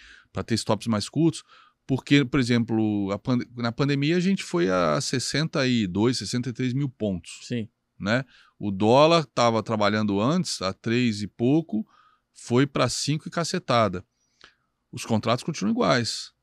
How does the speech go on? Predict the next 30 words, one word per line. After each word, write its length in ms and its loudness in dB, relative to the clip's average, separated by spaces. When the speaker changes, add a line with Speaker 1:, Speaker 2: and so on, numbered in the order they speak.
Speaker 2:
Sim. 220 -4
Speaker 1:
O 20 -4
contrato 500 2
do 200 2
mini 600 2
índice 420 -2
é, 480 2
é 520 2
vinte 280 0
por 160 -4
cento 360 0
dos 140 -6
pontos 300 -2
do 80 -4
IBOV. 400 2
Então, 500 -4
sessenta 540 0
mil 180 2
pontos, 460 2
vai, 180 2
conta 240 -2
de 80 -2
padeiro, 640 0
doze 400 -2
mil, 400 2
Speaker 2:
Ah, 60 0
bom. 140 -6
Speaker 1:
po-, 200 -6
doze 260 2
mil, 200 0